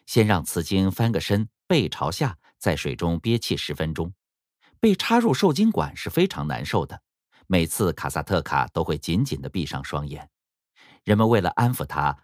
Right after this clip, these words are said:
会把他的女儿放进同一个池子里，包括正式受精那天，女儿也陪伴在他的旁边。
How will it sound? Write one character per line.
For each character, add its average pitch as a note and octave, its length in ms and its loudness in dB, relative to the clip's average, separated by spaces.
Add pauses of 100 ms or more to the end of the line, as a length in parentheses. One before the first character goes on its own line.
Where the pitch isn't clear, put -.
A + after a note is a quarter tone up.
(120)
会 G#2+ 160 4
把 D2+ 140 0
他 F#2 120 -6
的 F2+ 100 2
女 D#2+ 160 -2
儿 C#2+ 260 -2
放 F2+ 220 -2
进 C#2+ 180 -4
同 D#2+ 240 -6
一 B2 100 0
个 D#2 100 -4
池 D2+ 240 -8
子 D#2 140 -6
里， C#2+ 180 -14 (580)
包 F#3 180 2
括 D#3 280 4
正 F3+ 240 4
式 B2 140 0
受 G2 220 2
精 G#2 180 0
那 F#2+ 120 2
天， F2 280 0 (200)
女 E2+ 180 0
儿 D2+ 200 0
也 D2+ 180 -6
陪 D#2+ 260 -6
伴 G2 220 -2
在 C#2+ 160 -8
他 - 180 -6
的 - 100 -10
旁 C#2 240 -10
边。 D2 240 -12